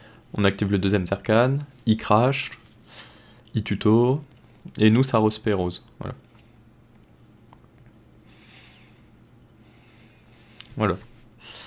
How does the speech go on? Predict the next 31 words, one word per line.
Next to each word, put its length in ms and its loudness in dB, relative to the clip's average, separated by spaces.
Donc 400 0
là, 560 4
lui, 240 4
il 60 2
commence 320 0
à 20 6
avoir 200 0
pas 200 2
mal 260 4
de 120 6
noms, 300 2
euh, 260 0
Tribri 360 0
qui 100 -8
sont 140 -6
passés, 180 -2
parce 160 -4
que 80 -4
là, 100 4
il 60 2
y 60 2
a 20 2
deux 140 -2
fractales, 400 -2
donc 200 -6
le 60 -4
troisième 340 -2
en 60 -4
main. 240 -4
Deux 220 2
Nerval, 640 4